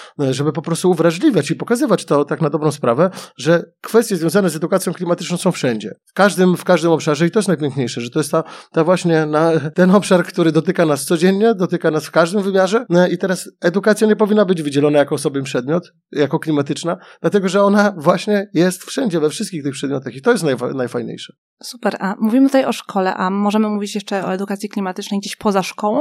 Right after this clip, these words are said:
Speaker 2: gdzie dzieci mogą taką wiedzę czerpać?
Speaker 1: Och, to jest piękna sprawa, to jest najpiękniejsza sprawa, dlatego że tak na dobrą sprawę edukacja, e, obecnie nowoczesna odbywa się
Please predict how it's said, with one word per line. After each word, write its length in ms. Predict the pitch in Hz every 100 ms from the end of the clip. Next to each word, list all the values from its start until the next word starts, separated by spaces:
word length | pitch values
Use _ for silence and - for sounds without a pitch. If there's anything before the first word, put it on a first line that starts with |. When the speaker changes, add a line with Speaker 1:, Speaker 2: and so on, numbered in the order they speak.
| 330
Speaker 2:
gdzie 140 | 247 220
dzieci 220 | 220 220
mogą 220 | 214 208
taką 220 | 208 208
wiedzę 200 | 208 208
czerpać? 380 | - 226 - 262 _ _ _
Speaker 1:
Och, 280 | - 135 135
to 120 | 165
jest 140 | 143
piękna 300 | 170 143 139
sprawa, 360 | 123 127 113 117
to 100 | 143
jest 100 | 135
najpiękniejsza 520 | 143 151 160 180 156
sprawa, 280 | 135 139 123
dlatego 280 | 123 139 131
że 120 | 131
tak 140 | 131
na 80 | 139
dobrą 200 | 135 139
sprawę 400 | 135 147 135 131 139
edukacja, 760 | 139 131 151 147 143 131 135
e, 320 | 135 127 127
obecnie 340 | 127 135 143 139
nowoczesna 480 | 127 131 135 143 143
odbywa 360 | 135 131 131
się 400 | 135 127 135 139